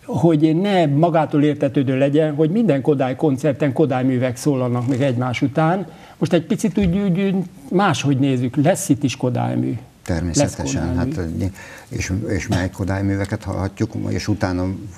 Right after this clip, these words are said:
Speaker 2: visszaadom a szót.
Speaker 1: Ö, két Kodály mű fog elhangzani. Az egyik, ö, Fehér Csaba előadásában az,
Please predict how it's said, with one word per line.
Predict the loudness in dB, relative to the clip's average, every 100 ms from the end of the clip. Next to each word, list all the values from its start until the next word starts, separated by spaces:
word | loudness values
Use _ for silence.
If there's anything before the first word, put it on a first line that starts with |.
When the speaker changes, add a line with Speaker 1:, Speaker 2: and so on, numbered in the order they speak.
| -14 -4
Speaker 2:
visszaadom | -2 -2 -4 -4 -4
a | -6
szót. | -6 -8 -10 -14 -20 -20 -20 -20 -14 0
Speaker 1:
Ö, | 2 4 2 0 -2 -4 -12 0
két | 2 4
Kodály | 4 2 4 2
mű |
fog | 2 2 4
elhangzani. | 2 2 2 2 2 2 0 -2
Az | -2 2
egyik, | 4 2 0 -4
ö, | -2 0 0 0
Fehér | 2 2 0 -2
Csaba | 0 2
előadásában | 2 2 0 0 0 0 2 0 0
az, | -2